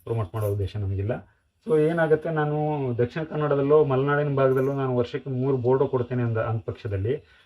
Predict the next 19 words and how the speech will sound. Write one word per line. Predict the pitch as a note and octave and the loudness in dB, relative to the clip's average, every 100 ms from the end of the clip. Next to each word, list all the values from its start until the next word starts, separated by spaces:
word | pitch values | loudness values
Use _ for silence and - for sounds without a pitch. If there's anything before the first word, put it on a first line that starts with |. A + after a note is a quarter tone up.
| _ | _
ನನಗೆ | B2 B2 C#3 C3 B2+ A#2 A2+ | -2 2 4 6 6 4 2
ಅತಿಯಾದ | A#2+ A2 C#3+ C#3 | -2 0 4 4
ಬಯಲು | B2+ B2 C#3 | 4 2 2
ಸೀಮೆ | - C#3+ | 0 -2
ಇರತಕ್ಕಂಥ | C3+ A#2 B2 A#2+ A#2+ | 0 -2 -4 -4 -2
ಹರಪನಹಳ್ಳಿ, | B2+ G#2 A2+ A#2+ B2+ A#2+ A#2+ A2+ | 0 0 -2 -2 -2 0 0 0
ದಾವಣಗೆರೆ | A2+ A#2+ B2 A2+ A#2 A#2 - _ _ - | -2 0 0 2 0 -2 -8 _ _ -8
ಅಥವಾ | A2 A#2+ | 0 2
ಹಾ-, | G2 A2+ G#2+ G#2+ G#2+ G#2 | 2 2 2 2 2 0
ಹಾವೇರಿ | A2+ A2+ A#2 A#2+ A#2+ A2+ | 0 0 2 2 2 2
ಈ | A#2+ | 2
ಭಾಗಕ್ಕೂ | A#2+ A#2 A#2 B2 | 2 2 0 -2
ನಾನು | A2+ G#2 | -2 -2
ಬೋರ್ಡೋ | G#2+ A2+ | 0 0
ಕೊಡಬೇಕು | A2+ G#2 G#2+ G#2+ | 0 -4 -4 -4
ಅನ್ನೋ | G#2 | -4
ಅನಿವಾರ್ಯತೆ | G2 G2+ G2+ G2 G2+ | -2 -2 -4 -4 -4
ಇಲ್ಲ | G2+ | -4
ಸ್ನೇಹಿತರೆ. | F#2+ G2+ F2+ A#2 F#3+ _ | -4 -6 -8 -8 -10 _